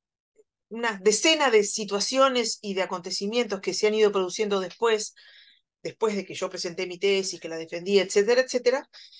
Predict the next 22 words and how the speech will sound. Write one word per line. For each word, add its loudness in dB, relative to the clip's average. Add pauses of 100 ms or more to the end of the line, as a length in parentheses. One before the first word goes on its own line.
(760)
podrían 2
alimentar 0
la 2
idea 2
de 4
que -2
la 0
cartografía -4
todavía 0
está -6
siendo, -6 (400)
¿sí? -8
Todavía 0
se -4
está -10
produciendo, -4
todavía -2
está -8 (760)
siendo, -4
siendo -4
hecha. -10 (640)
Este, -6